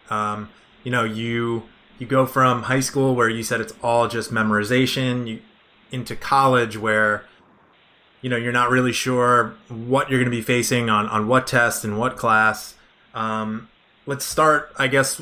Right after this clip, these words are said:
on the school side of things. What did you realize? How did you sort of, you know, get your stuff to get, get your act together,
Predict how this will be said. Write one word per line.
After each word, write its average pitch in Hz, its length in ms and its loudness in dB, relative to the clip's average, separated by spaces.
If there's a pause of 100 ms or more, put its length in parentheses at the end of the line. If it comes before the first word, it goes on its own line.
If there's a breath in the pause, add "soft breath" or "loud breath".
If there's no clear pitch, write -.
on 127 160 0
the 117 60 0
school 147 360 0
side 127 240 2
of 110 100 -2
things. 113 420 -6 (760)
What 127 480 -2 (220)
did 139 220 -2
you 131 100 -2
realize? 127 560 4
How 135 220 4
did 135 140 2
you 131 100 0
sort 127 240 2
of, 117 260 4
you 123 60 -2
know, 117 120 0
get 123 240 -2
your 123 100 0
stuff 123 280 0
to 120 80 -2
get, 120 220 -6
get 120 120 0
your 120 120 2
act 123 300 2
together, 107 560 -2